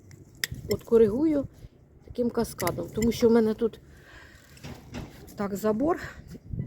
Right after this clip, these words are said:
і біля забора дуже мало місця між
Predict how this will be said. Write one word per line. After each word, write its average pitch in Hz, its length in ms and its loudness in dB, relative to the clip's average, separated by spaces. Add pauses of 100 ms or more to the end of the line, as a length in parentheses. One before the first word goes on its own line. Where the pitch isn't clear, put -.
(280)
і 220 220 2 (280)
біля 220 340 -2
забора 233 540 0 (1600)
дуже 220 280 0
мало 226 260 2
місця 214 340 -2
між 196 180 -4